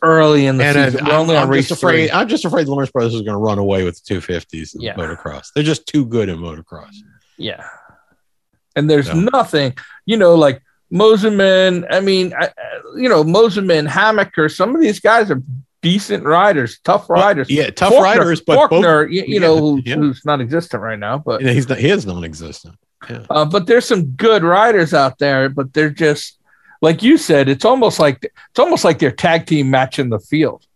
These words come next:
Speaker 2: It's
Speaker 1: Right?
Speaker 2: almost
Speaker 1: Like
Speaker 2: like we, before the show was on, we were talking about whining going on in another series about, you know, the, the, how, how it's not that they don't have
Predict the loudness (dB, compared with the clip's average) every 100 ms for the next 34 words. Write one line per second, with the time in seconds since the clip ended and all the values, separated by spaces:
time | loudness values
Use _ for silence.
0 | _ _ _ _ _ _ _ _ _ _
1 | _ _ -12 -6 -2 -2 0 -2 -2 0
2 | 0 -2 -8 -6 -4 2 2 2 0 0
3 | 0 0 -4 -6 -4 -4 -2 -2 -2 -6
4 | -4 -4 -4 -8 _ _ -14 -6 -2 -2
5 | -4 -4 -4 -4 -4 -4 -4 -4 -6 -6
6 | -6 -4 -4 -6 -4 -2 -2 -4 -8 -12
7 | -18 -20 -20 -20 -12 -6 -2 2 2 0
8 | -4 -6 -6 -6 -8 -6 -8 -8 -10 -10
9 | -10 -14 -8 -4 -4 -4 -8 -4 0 0
10 | -2 -6 -12 -20 -14 -12 -12 -10 -6 -6
11 | -6 -10 -12 _ -10 -4 -4 -4 -8